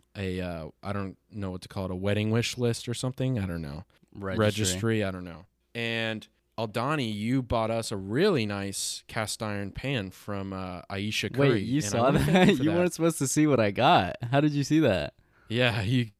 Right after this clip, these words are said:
Speaker 1: got that. Yeah, yeah, thank you. Um,
Speaker 2: Wait, why did you
Speaker 1: so
Speaker 2: see it?
Speaker 1: it w-,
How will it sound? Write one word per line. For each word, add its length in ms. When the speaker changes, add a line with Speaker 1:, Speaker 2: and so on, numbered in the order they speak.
Speaker 1:
got 240
that. 300
Yeah, 180
yeah, 260
thank 240
you. 140
Um, 800
Speaker 2:
Wait, 280
why 200
did 100
you 60
Speaker 1:
so 320
Speaker 2:
see 120
it? 300
Speaker 1:
it 60
w-, 160